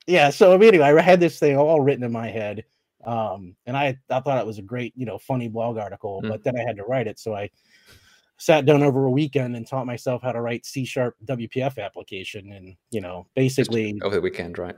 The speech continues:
Speaker 2: Like you do.
Speaker 1: <laughs> Well, thank God for K Uncross metadata translator. So, you know, it's out there as open source, M I T license. And so I'm like, "I'm just gonna hack, hack this thing up," which is exactly what I did. So, but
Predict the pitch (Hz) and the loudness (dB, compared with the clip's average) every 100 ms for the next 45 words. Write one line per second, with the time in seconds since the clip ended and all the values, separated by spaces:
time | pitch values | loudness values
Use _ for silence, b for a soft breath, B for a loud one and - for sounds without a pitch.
0 | - 98 73 87 82 B B 127 B B | -4 -2 -2 -6 -8 B B -18 B B
1 | B - - 143 214 202 175 160 139 123 | B -18 0 2 4 4 6 4 2 0
2 | 175 143 135 131 127 104 - 120 113 110 | 2 2 2 0 0 -2 -4 -4 -4 -6
3 | 101 - 110 104 95 92 90 - 90 90 | -10 -12 -14 -14 -14 -16 -16 -12 -8 -8
4 | b b b b 120 107 101 120 135 127 | b b b b -6 -4 -4 0 2 2
5 | 123 110 117 117 110 - 113 113 107 110 | 0 -2 0 -2 -4 -4 -2 -2 -4 -8
6 | 110 110 101 120 104 107 107 110 101 107 | -6 -8 -8 -8 -6 -6 -6 -10 -10 -12
7 | 98 107 107 101 95 _ _ _ _ 135 | -6 -6 -6 -8 -12 _ _ _ _ 0
8 | 135 135 113 - 120 - _ _ - 135 | 0 0 -4 -4 -6 -6 _ _ -8 -6
9 | 113 117 92 107 95 85 78 - 104 101 | -6 -8 -10 -10 -10 -12 -14 -12 -10 -6
10 | 113 107 127 127 117 104 95 82 90 78 | -6 -2 2 2 2 -2 -4 -8 -10 -12
11 | 82 87 87 90 | -12 -12 -10 -10